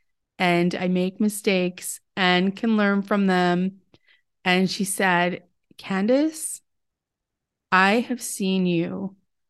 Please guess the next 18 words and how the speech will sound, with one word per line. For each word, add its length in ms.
over 320
and 100
over 340
and 100
over 360
again, 440
and 200
you 180
are 380
an 100
amazing 540
mother. 420
So 180
you 120
just 200
need 120
to, 120
like, 260